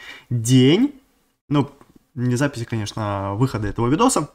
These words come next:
Обсудим, э, всё же, в-, что же всё же произошло с нашей игрой, э, почему игра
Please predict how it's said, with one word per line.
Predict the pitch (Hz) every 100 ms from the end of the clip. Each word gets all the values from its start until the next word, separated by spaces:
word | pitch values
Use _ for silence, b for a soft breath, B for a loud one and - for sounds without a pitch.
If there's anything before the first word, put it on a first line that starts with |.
| _ _ _ _ _ _ _ _ _ _ _ _ -
Обсудим, | 151 - 277 247 175 135 135
э, | 139 139 135 131
всё | 190
же, | 170 160 -
в-, | - - - - - - -
что | - - 190
же | 165 156
всё | - 156
же | 143
произошло | 143 139 135 135 147
с | 135 - 131
нашей | 123 131 - 135 135
игрой, | 139 165 180 160 135 -
э, | 131 127 123 120
почему | 123 135 143 131
игра | 120 135 127 117